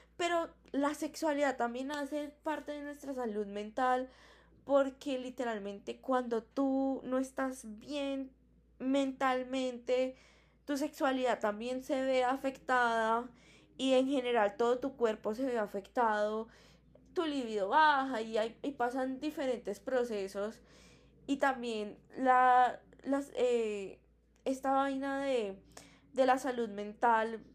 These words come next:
viene acompañada de la comunicación en pareja, entonces cómo te relacionas, cómo, cómo tienes sexo, cómo va todo este tema, pero bueno. Pero también principalmente como cuando vengo a hablar como de este tema es porque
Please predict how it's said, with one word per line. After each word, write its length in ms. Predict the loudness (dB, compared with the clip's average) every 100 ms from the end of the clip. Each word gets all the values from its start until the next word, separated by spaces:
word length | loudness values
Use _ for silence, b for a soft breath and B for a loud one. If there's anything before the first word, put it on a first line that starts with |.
| -20
viene 360 | -16 -6 -4 -4
acompañada 920 | -6 -8 -6 -6 -6 -4 -4 -4 -8 B B B 2
de 100 | 2
la 120 | 2
comunicación 540 | 0 -2 -2 -6 -6
en 100 | -8
pareja, 480 | -4 0 0 0 -4
entonces 400 | -4 -6 -8 -6
cómo 220 | -6 -4
te 80 | -4
relacionas, 800 | -2 -2 -2 -2 0 0 -2 -2
cómo, 640 | -2 -2 0 0 0 0 B B B B
cómo 300 | 0 0 0
tienes 320 | -4 -6 -6 -2
sexo, 540 | 2 2 0 -4 -2
cómo 280 | -4 -2 2
va 220 | 2 2
todo 200 | 0 -2
este 180 | -4 -6
tema, 260 | -8 -8 -2
pero 180 | 2 4
bueno. 180 | 4 -2 -14 B B -20 -20 -20 -2
Pero 300 | 8 10 8 4
también 380 | 2 2 -6
principalmente 1080 | -6 -8 -6 -2 -2 -2 -4 -6 -6 -8 -8
como 300 | -6 -4 -4
cuando 340 | -2 -2 0
vengo 260 | -2 -2 0
a 60 | 0
hablar 320 | 2 -2 -4
como 260 | -10 -6
de 160 | -6 -6
este 220 | -8 -14
tema 480 | -10 -8 -8 -8 -10
es 140 | -12
porque 460 | -10 -10 -8 -10 -12